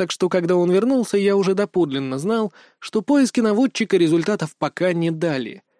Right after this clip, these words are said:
тогда как обоих тхаэров благополучно отстранили от службы,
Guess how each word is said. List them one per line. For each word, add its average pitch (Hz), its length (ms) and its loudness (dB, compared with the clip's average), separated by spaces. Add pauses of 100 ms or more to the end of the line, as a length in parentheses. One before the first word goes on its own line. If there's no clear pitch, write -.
(180)
тогда 147 280 0
как 143 160 -4
обоих 139 320 0
тхаэров 165 480 -2 (220)
благополучно 185 800 4
отстранили 165 460 0
от 127 140 -2
службы, - 460 -6